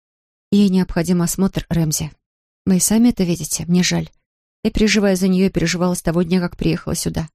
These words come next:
но ей необходима помощь. Вам так не кажется?» «Это не ее вина», горестно произнес Рэмзи.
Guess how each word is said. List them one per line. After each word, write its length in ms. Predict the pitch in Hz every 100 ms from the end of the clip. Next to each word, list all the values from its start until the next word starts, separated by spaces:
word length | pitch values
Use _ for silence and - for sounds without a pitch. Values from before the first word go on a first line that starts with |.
| -
но 60 |
ей 140 | 190 180
необходима 540 | 185 - 175 180 170
помощь. 420 | - 156 160 - _ _ _ _ _
Вам 200 | 196 185
так 200 | 165 -
не 80 | 185
кажется?» 480 | - 190 - - 165 _ _ _ _ _ _ _ _ _ _ _ _ -
«Это 420 | 156 - - 175
не 320 | 160 160 151
ее 200 | 143 143
вина», 400 | 139 143 143 143 - _ _ -
горестно 420 | 247 247 - 208
произнес 500 | 190 196 175 202 190
Рэмзи. 420 | 170 147 143 151